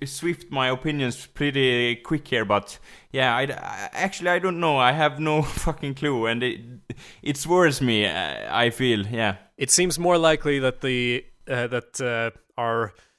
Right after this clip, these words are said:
Speaker 2: Staatsminister would
Speaker 1: <laughs>
Speaker 2: reform,
Speaker 1: Yeah, yeah.
Speaker 2: would reform a government that with only, uh, with only, uh, uh,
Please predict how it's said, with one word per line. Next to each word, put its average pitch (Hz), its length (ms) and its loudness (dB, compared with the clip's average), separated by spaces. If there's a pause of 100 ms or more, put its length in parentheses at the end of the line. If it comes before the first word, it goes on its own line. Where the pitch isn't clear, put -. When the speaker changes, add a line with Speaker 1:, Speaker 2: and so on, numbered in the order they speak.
(180)
Speaker 2:
Staatsminister 170 1080 2
would 147 220 4
Speaker 1:
<laughs> 139 140 2
Speaker 2:
reform, 156 600 6
Speaker 1:
Yeah, 139 280 0
yeah. 147 140 -2
Speaker 2:
would 139 140 -4
reform 180 480 6
a 156 40 2
government 147 540 0
that 143 140 -6
with 135 140 -2
only, 127 540 0
uh, 120 400 0 (500)
with 131 160 -6
only, 120 520 0
uh, 110 40 0
uh, 110 440 -4